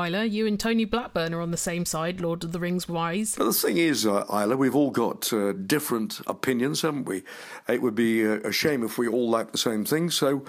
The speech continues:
Speaker 2: why not try The Sound of Music with Julie Andrews? I mean, I've watched that several times. It is absolutely fantastic. So, um, you know, you can do without, there's no hobbits in it, and, uh, there's nothing weird going on.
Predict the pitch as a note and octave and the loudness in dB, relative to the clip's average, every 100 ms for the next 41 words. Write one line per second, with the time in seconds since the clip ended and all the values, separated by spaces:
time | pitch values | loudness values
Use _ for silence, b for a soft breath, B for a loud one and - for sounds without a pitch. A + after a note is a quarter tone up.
0 | B B B D#3 G#3+ A#3+ - D#3+ D#3 C#3+ | B B B 0 0 -2 -2 0 0 0
1 | - D3+ D#3 D3+ D3 F#3 G3+ B2+ - - | 0 0 0 -2 0 2 2 0 -4 -8
2 | B B B B B C3+ G#2+ C3+ D3 D3+ | B B B B B -2 2 4 6 4
3 | E3+ E3 G#2+ - - - A2 A2+ A2+ - | 2 0 -2 -2 -4 -2 0 0 -2 0
4 | C#3 D3 A2+ A2 A#2 - B2+ - - C#3 | 0 2 2 0 0 0 -2 -2 0 0
5 | B2+ F2+ - G#2+ A2+ B2+ - B B G3+ | 0 -2 0 0 -2 -4 -8 B B 0
6 | A#2 G#2 - A2 - B2 A#2 B2+ A#2+ C#3 | 0 -2 -2 -4 -2 -2 -2 -2 0 -2
7 | C#3 - G3+ G#3+ - F#2+ - B B B | -2 -2 0 0 -2 -4 -6 B B B
8 | B B - - C#3 C3 B2+ B2 A#2 A#2 | B B -2 2 2 2 4 4 2 -2
9 | G2 - - B2+ - A2 G#2 A2 A2 A#2 | -4 -6 -2 -2 -2 -4 -4 -2 0 2
10 | A2 A2 A2 C3 C3 C3 G#2 - D#3+ D#3 | 2 0 0 -2 2 0 0 0 0 0
11 | - C3 C#3+ C#3+ - C3 B2 B2 B2 B2 | 0 0 0 0 -2 0 0 2 2 4
12 | A#2+ G2 A2 A2+ B2 A#2+ G#2+ G#2+ C#3+ D3 | 2 0 0 0 0 -2 -2 2 4 4
13 | A2+ A2+ G2 G#2 B2 | 2 0 2 2 0